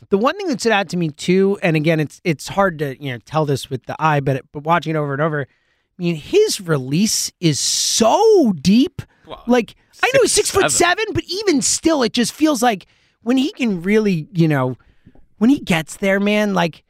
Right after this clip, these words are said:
Speaker 1: he's gonna be unhittable. Like, he is the type of guy who, when he gets to where he's gonna be, like, you know, he's gonna, I, like, he has the poten-, to your point, like, he does,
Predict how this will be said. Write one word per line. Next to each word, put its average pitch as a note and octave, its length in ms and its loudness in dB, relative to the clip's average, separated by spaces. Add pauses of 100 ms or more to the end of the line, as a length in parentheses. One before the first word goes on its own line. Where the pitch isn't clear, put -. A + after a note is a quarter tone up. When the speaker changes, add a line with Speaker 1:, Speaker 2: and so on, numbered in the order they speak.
(260)
Speaker 1:
he's - 300 -4
gonna D#4+ 240 -4
be D#3 80 -14
unhittable. D3+ 680 -6
Like, F3 220 -2
he C#4+ 140 -8
is G4+ 160 2
the C4+ 100 -4
type G#3+ 260 -2
of D#3 100 -2
guy F#3 320 -2
who, E3 140 -4
when E3+ 200 0
he G#3 160 -4
gets G3 420 -4
to F#3+ 140 -2
where E3+ 240 0
he's F3 160 -4
gonna D#3+ 220 0
be, D#3+ 280 0
like, D#3+ 320 -2 (560)
you G#3+ 120 2
know, F3+ 180 2
he's F#4+ 240 -10
gonna, F#4 280 -2 (160)
I, A#3 140 -4
like, C4+ 180 0
he - 180 -4
has G#4+ 160 -4
the F#4 100 -6
poten-, D4 320 -4
to C4+ 120 -2
your D4 200 -2
point, B3+ 360 -4
like, F#3 160 -4
he G#3+ 160 -14
does, G3 440 -2